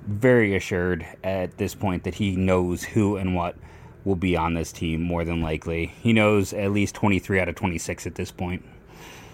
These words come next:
So there was some minor news today, and it does, in an odd way, relate to the Indians. Uh, the Los Angeles Dodgers released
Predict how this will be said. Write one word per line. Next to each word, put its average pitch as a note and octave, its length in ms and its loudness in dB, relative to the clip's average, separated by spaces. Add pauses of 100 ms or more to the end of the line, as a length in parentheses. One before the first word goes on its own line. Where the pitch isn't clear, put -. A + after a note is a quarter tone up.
(640)
So E3+ 100 2
there G3 100 8
was G#3 120 6
some G#3 160 2
minor A2 260 6
news A2 420 4 (140)
today, A2 380 4
and A2 100 0
it A2+ 100 2
does, C#3 480 4 (300)
in B2 80 2
an B2+ 140 4
odd G2+ 240 4
way, G2 160 4
relate F2+ 320 0
to - 80 -16
the G2+ 100 -2
Indians. F2+ 420 0 (640)
Uh, F2+ 320 0
the A2+ 440 2 (840)
Los B2 300 4
Angeles E3+ 260 0
Dodgers G#2+ 800 2 (220)
released G#2+ 640 2